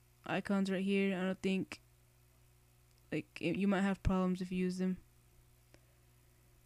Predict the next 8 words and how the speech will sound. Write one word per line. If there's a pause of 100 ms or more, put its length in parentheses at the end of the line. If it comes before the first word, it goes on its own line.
(600)
But
yeah, (540)
just
create
your
own
level, (1000)
and